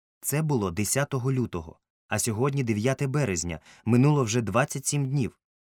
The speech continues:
«А як далеко ми були від берега тоді?» спитала місіс Уелдон. «М, десь за чотири тисячі п'ятсот миль, місіс Уелдон.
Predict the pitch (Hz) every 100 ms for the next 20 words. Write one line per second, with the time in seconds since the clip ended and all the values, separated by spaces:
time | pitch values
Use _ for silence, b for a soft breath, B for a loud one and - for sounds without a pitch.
0 | _ _ _ _ 104 113 151 131 131 156
1 | 139 127 117 120 127 107 104 120 110 101
2 | 107 95 98 - - - 113 113 110 110
3 | 113 - 113 107 95 87 - _ _ _
4 | _ 101 98 95 104 143 131 127 - -
5 | 147 - 135 123 - - 107 - - 131
6 | 104 95 92 92 113 104 87 78